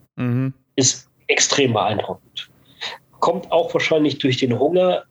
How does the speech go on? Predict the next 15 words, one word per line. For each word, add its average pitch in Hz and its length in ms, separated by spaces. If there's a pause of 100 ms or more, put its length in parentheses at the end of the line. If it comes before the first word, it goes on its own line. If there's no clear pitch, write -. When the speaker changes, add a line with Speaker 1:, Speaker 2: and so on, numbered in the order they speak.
(160)
Speaker 2:
mal 131 220
wieder 139 180
einen 123 120
großen 135 360
Film 147 260
zu - 180
sehen, 143 520
nach 139 260
ein, 143 140
zwei 143 220
Jahren 156 440 (160)
im 143 120
Kino. 165 400 (1700)
Aber, 120 680
ähm, 117 560